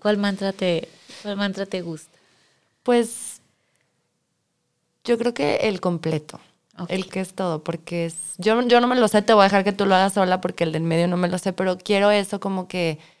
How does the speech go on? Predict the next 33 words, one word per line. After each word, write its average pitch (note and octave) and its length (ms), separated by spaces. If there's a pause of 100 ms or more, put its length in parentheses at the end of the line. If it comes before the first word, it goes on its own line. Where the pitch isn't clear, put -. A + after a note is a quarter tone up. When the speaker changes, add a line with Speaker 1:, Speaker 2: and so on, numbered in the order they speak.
(180)
Speaker 2:
que G3+ 100
cerremos G3 540
con, F#3+ 580 (160)
con F3 520 (440)
desearle F#3+ 580
paz G3 240
al F#3+ 140
mundo F3+ 440
y F#3 100
que F3+ 220
todos E3+ 200
los E3 140
seres E3 340
estemos E3+ 480
libres D3+ 340
de D#3 40
sufrimiento. - 680 (280)
Speaker 1:
Ok. - 280 (840)
Bueno, - 280 (640)
entonces - 280
igual F#3 200
si F3 140
puedo, A3 360
cierro G#3 280
mis F3+ 260
ojos. A#3 540 (1200)
Y F3+ 80
si F#3+ 160
no, F#3+ 300
con F#3+ 160
mis F3 180
ojos - 280
abiertos. G#3+ 720